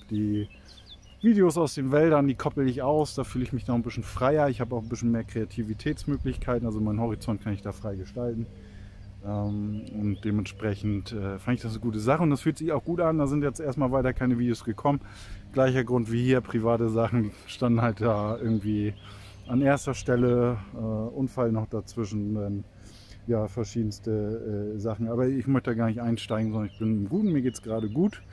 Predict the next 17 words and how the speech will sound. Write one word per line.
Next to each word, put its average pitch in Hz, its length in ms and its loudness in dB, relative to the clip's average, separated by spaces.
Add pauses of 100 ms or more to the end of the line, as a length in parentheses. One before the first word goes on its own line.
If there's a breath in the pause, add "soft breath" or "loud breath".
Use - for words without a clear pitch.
(340 loud breath)
Ich - 80 -20
bin 131 120 4
auch 120 100 4
froh, 156 240 0
hierher 135 300 4
gegangen 147 240 0
zu - 120 -12
sein. 127 220 2
Zu 123 100 -4
Hause 113 200 -2
fiel 113 160 -2
mir 107 80 0
die 104 80 -6
Decke 123 280 -6
auf 117 140 -4
den 113 100 -6
Kopf. 120 220 -6